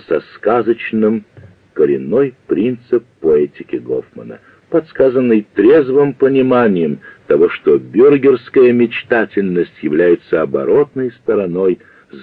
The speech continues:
затхлой бюргерской жизни, и они неотделимы друг от друга.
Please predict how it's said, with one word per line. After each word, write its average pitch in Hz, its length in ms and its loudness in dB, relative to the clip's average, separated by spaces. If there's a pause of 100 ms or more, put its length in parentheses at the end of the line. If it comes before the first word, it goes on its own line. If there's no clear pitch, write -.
(100)
затхлой 107 580 0
бюргерской 87 840 0
жизни, 69 520 -10 (200)
и - 80 -2
они 104 280 0
неотделимы 117 1080 0
друг - 300 -4
от - 120 -8
друга. - 360 -14